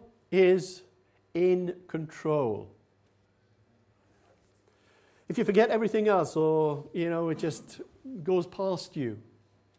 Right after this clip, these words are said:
I want you to take that with you today. God is in control, that he works all things together for good,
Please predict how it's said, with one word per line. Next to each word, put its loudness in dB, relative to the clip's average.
I 4
want 2
you 2
to 2
take -2
that -6
with -2
you 0
today. -4
God 2
is 0
in 2
control, 2
that 2
he 4
works 4
all 8
things 0
together 0
for -4
good, 2